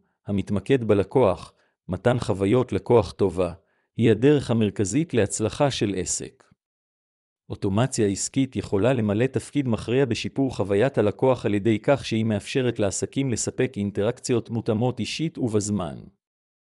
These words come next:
לדוגמה, אוטומציה של תהליכי שירות לקוחות יכולה להבטיח תשובות מהירות לשאלות ותלונות של לקוחות, מה שמוביל לשביעות רצון גבוהה יותר של הלקוחות.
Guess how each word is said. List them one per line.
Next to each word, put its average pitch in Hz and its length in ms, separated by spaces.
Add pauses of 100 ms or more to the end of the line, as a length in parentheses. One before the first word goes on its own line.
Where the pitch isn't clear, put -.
(540)
לדוגמה, 98 580 (300)
אוטומציה 110 540
של 98 180
תהליכי 101 500
שירות 123 420
לקוחות 139 460
יכולה 110 360
להבטיח 107 500
תשובות 123 520
מהירות 110 420
לשאלות 113 520
ותלונות 113 460
של 87 160
לקוחות, - 640 (420)
מה 110 140
שמוביל 113 540
לשביעות 117 520
רצון 139 440
גבוהה 107 420
יותר 123 360
של 104 200
הלקוחות. - 760